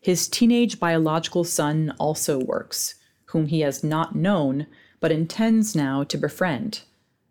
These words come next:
His former church was built around the imminence of Armageddon, and despite his departure, he still agrees that something about the modern world will be solved by its destruction. He prays for this,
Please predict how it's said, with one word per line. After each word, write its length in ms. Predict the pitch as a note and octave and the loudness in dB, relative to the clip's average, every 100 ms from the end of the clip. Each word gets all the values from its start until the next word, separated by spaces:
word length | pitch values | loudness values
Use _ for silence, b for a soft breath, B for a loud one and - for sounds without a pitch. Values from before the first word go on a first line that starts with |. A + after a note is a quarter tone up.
| _ _ _ _ _ | _ _ _ _ _
His 240 | - G3+ - | 0 0 2
former 400 | A#3+ B3+ C4 B3 | 4 4 4 2
church 520 | - A#3+ E3+ D3+ E3 | 2 2 2 2 -2
was 160 | D#3 | -2
built 320 | D3 G3 G#3+ G3+ | 2 0 2 0
around 380 | E3+ D#3 D#3+ | 0 0 -2
the 140 | - D#3 | -2 -4
imminence 600 | A3 A#3 D#3+ C3 C#3+ - | 2 4 2 -2 -4 -4
of 100 | D3+ | -2
Armageddon, 720 | D3 D#3 D3+ F#3 - D2+ - _ _ _ _ | 0 0 0 -2 -2 -6 -8 _ _ _ _
and 380 | - - - - | -8 -4 -4 -4
despite 460 | C#3+ - - D#3 D#3 | -6 -4 0 0 0
his 180 | D3+ | -4
departure, 760 | - D#3+ G#3+ A#3 A#3 D#3 C3+ C3+ b b b | -4 -2 0 2 0 -2 -2 -4 b b b
he 160 | - G#3 | -2 -2
still 320 | - C4 C#4 | 2 2 4
agrees 540 | G#3+ G3 G#3 C#3 C3 - | 2 2 2 0 -4 -4
that 200 | - - | -4 -4
something 500 | - A3+ A#3+ B3+ A#3+ | 0 2 4 4 4
about 340 | G3+ F#3+ - | 4 0 0
the 80 | F#3+ | 2
modern 520 | E3 D#3 E3 D#3+ D3 | 2 2 2 2 0
world 420 | D3 C#3+ C#3+ - B B | 0 0 -2 -6 B B
will 140 | E3+ E3 | -2 0
be 140 | F3 | -2
solved 720 | - G#3 F#3 C#3 C#3 C#3 - | -2 0 0 0 -2 -4 -8
by 120 | C#3 | -4
its 200 | D3+ - | -4 -4
destruction. 760 | - D#3 - E3 - - - - - _ _ _ _ _ _ | -6 -4 0 0 -2 -4 -4 -6 -10 _ _ _ _ _ _
He 120 | G#3+ | -2
prays 420 | G#3+ - A3 G#3+ | 0 2 2 2
for 160 | - C#3+ | 0 -2
this, 440 | - - - - | -4 -6 -6 -6